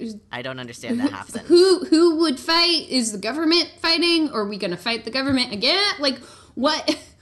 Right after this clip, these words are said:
Speaker 2: No.
Speaker 1: Yeah, like, this is, this is assuming
Speaker 2: Also,
Speaker 1: that, like, they
Speaker 2: temptation.
Speaker 1: won.
Speaker 2: So it is implying that fighting is a sin. But what is this whole document?
Speaker 1: Yeah, yeah.
Speaker 2: <laughs> Okay.
Speaker 1: The biblical basis for war. So, like, the case where it's not a sin.
Speaker 2: It just,
Speaker 1: Anyway,
Speaker 2: the implications
Speaker 1: yeah.
Speaker 2: are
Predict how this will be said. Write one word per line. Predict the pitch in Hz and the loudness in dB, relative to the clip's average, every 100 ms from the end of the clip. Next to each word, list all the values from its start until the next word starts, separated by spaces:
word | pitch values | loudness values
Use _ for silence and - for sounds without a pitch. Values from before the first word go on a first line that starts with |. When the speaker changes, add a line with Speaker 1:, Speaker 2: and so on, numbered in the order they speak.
| _ - | _ -4
Speaker 2:
No. | 285 | 0
Speaker 1:
Yeah, | 302 110 | 0 -2
like, | 151 - | -6 -8
this | 180 | -10
is, | 196 185 | -10 -10
this | 175 | -14
is | 175 185 | -14 -14
assuming | - - 170 160 311 | -14 -14 -14 -6 -4
Speaker 2:
Also, | - 349 | 0 0
Speaker 1:
that, | |
like, | - | 2
they | 320 | 4
Speaker 2:
temptation. | 294 269 339 339 339 262 | 4 4 2 4 4 2
Speaker 1:
won. | - - | -2 -10
Speaker 2:
So | - 330 | -4 -2
it | |
is | 320 294 | 0 2
implying | 302 294 311 285 277 | 0 0 -2 2 2
that | 254 | 2
fighting | - 302 294 294 | -2 0 2 2
is | 240 233 | 2 0
a | |
sin. | - - 403 381 277 208 196 - - - | -2 0 2 4 2 0 -4 -12 -20 -2
But | 277 247 233 | 0 0 -2
what | 254 269 269 | -2 0 2
is | 277 | 0
this | 285 285 | -2 -2
whole | 285 | -2
document? | 277 277 302 330 311 - - - - - - - | -2 0 0 0 -2 -16 -18 -18 -18 -20 -20 -20
Speaker 1:
Yeah, | 139 127 101 - | -8 0 0 0
yeah. | - 104 76 - | -4 -6 -6 -12
Speaker 2:
<laughs> | - | -14
Okay. | 240 220 | -10 -6
Speaker 1:
The | 151 | -4
biblical | 170 151 160 156 | -4 -4 -4 -2
basis | 147 139 135 - | -2 -4 -8 -8
for | 147 | -4
war. | 139 120 143 | 0 0 -2
So, | 143 | -4
like, | 127 127 135 | -4 -6 -8
the | |
case | 127 131 123 | -10 -10 -8
where | 127 | -12
it's | - | -10
not | 117 113 | -10 -10
a | 123 | -12
sin. | - 95 101 - _ _ _ _ _ - | -12 -12 -14 -18 _ _ _ _ _ -8
Speaker 2:
It | 269 294 | -8 -6
just, | 247 | -8
Speaker 1:
Anyway, | 226 208 80 - | -8 -12 -12 -12
Speaker 2:
the | 262 269 | -2 0
implications | 285 294 269 254 262 214 | 2 0 -2 -2 -4 -4
Speaker 1:
yeah. | |
Speaker 2:
are | 190 | -6